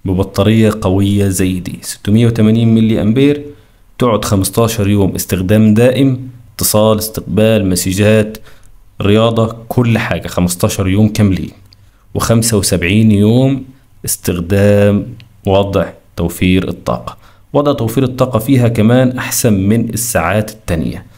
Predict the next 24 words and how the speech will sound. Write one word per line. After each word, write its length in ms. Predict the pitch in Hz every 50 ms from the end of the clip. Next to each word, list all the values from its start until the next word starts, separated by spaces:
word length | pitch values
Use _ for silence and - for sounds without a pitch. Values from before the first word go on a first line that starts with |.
| _ _ - - -
يعني 160 | - 85 90
وضع 200 | 98 113 113 110
توفير 300 | - 107 101 - 123 117
الطاقة 460 | 110 - - 123 127 127 127 - 123
بيجيب 420 | 107 98 101 98 98 107 123 120 120
لك، 280 | 120 123 120 120 -
يعني 160 | 95 87 85 90
لو 80 | 92
اتعملت 340 | 92 - 90 110 117 110 117
وضع 240 | 113 113 110 - -
توفير 280 | 110 104 107 - 117
الطاقة 280 | 110 - - 117 - 107
بالشكل 420 | 95 - - 135 127 131 - 131
ده، 180 | 135 143 143 135 - - - _ _ _ _ - - - - - _ _ _ _ _ -
بيجيب 360 | 104 110 117 117 131 151 151 151
لك 360 | 147 147 147 147 - - - - - _ _ _ _ _ _ _ _ - - - - _ _ _ _ _ _ - - -
الشكل 400 | - - - - 120 117 - 107
اللي 160 | 101 98 110 123
انت 180 | 123 120 117
شايفه 400 | 107 - 127 127 120 117 - 110
ده، 300 | 110 123 131 135 139 139
وكمان 560 | 135 - 98 - - 104 101 113 117 117 113
ممكن 400 | 110 110 113 113 113 110 101 95
تستخدم 600 | - - - - - 117 113 107 101 113 110 104